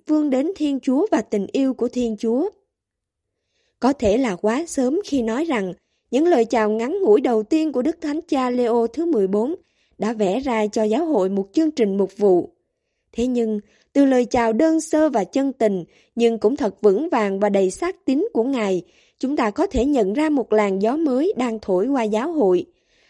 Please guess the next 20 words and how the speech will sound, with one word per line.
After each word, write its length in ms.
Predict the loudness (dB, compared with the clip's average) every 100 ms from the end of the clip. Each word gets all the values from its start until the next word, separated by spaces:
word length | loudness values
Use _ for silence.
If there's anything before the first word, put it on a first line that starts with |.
| -4
Làn 300 | 0 2 2
gió 220 | 0 0
của 200 | -2 -4
Thánh 240 | -2 -6 -6
Thần 300 | -4 -4 -4
Thiên 240 | -4 -4 -4
Chúa, 300 | 0 0 0 -4 _ _ _
Đấng 280 | -2 0 0
vẫn 180 | 2 2
luôn 180 | 2 0
hành 260 | -4 -2
động 240 | 0 0 0
trong 200 | -2 -2
giáo 200 | -2 -2
hội 300 | 0 2 0 _ _ -2
và 220 | -2 -2
ngang 340 | -2 -4 -2
qua 140 | -2 0
giáo 280 | -2 -2
hội. 280 | 0 0 0